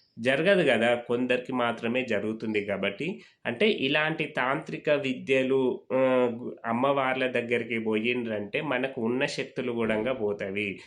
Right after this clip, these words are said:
ఎందుకంటే ఆ శక్తి వేరు, ఆ శక్తి మన పోయిన వాళ్ళు పోయి అమ్మవారికి ఓ దండమన్న, "సరే అమ్మ, నువ్వే మమ్మల్ని కాపాడను," ఓ నమస్కారం అన్న చేసుకొని వస్తున్నారా? ఆహా,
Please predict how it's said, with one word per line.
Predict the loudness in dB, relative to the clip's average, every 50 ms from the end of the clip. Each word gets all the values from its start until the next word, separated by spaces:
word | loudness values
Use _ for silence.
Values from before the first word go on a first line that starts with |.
| -20 -20 _ _ _ -8
ఎందుకంటే | -4 -2 0 0 2 2 2 0 0 0 0 0 0 0 -2 -2
ఆ | 0 0 2
శక్తి | 2 2 -2 -2 -2 -2 -4 -2
వేరు, | 0 2 4 4 4 4 2 2 0 0 -2 -2 -4 -2
ఆ | -2 -2
శక్తి | 0 -2 -4 -4 -2 -2 0
మన | 0 2 0 0
పోయిన | -2 -2 0 2 2 4 4 4
వాళ్ళు | 4 4 4 4 2
పోయి | 0 0 0 0 2 2 0 0 0
అమ్మవారికి | 0 2 2 2 2 2 0 0 0 0
ఓ | 0 0
దండమన్న, | 2 0 0 2 2 2 2 0 0 0 -2 -2 -4 -8 -12 -18 -20 _ _ _
"సరే | -8 -4 -2 0 2 2
అమ్మ, | 0 0 0 0 0 -2 -2 -2
నువ్వే | -4 -4 0 0 0
మమ్మల్ని | 2 2 0 0 0 -2 -2
కాపాడను," | -4 -4 -4 -4 -2 -2 -2 -2 0 0 0 2 2 0 0
ఓ | 0 0
నమస్కారం | 0 0 0 0 0 -2 -2 -2 -2 -2 0 -2 -2
అన్న | 0 0
చేసుకొని | 0 0 0 -2 -2 -4 -4 -2 0 0 0
వస్తున్నారా? | -2 -4 -4 -4 -2 0 2 2 2 2 0
ఆహా, | -2 -4 -8 -12 -12 -6 -4 -2 0 2 0 0 -2